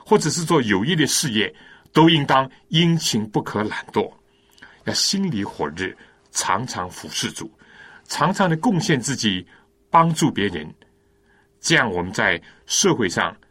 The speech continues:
才能成为盐，才能成为世上的光。至于对从事圣工的人呢，也是一个极好的教训。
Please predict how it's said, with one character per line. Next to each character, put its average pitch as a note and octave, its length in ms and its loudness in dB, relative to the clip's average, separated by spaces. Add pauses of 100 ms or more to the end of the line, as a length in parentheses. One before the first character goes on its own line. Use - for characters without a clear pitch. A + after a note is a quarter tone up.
(800)
才 - 180 -4
能 G2 140 -2
成 F2 220 -8
为 F2+ 280 -2 (200)
盐， A#2 440 0 (520)
才 - 180 -4
能 F#2+ 100 -6
成 F2 200 -8
为 F#2 240 -2 (420)
世 - 280 -4
上 G#2+ 280 -4
的 E2 180 -6 (220)
光。 A#2 300 0 (2000)
至 G2 200 -4
于 G#2 40 -4
对 G#2 360 0
从 - 260 -10
事 - 120 -4
圣 F#3+ 260 0
工 F#3+ 180 0
的 D3+ 80 -2
人 E2 180 -6
呢， D#2+ 80 -12 (640)
也 F#2+ 140 0
是 A2 140 -4
一 F#2+ 40 -4
个 F2 60 -6
极 - 180 -6
好 E2 140 -6
的 D#2 80 -10
教 E2 220 -2
训。 - 200 -12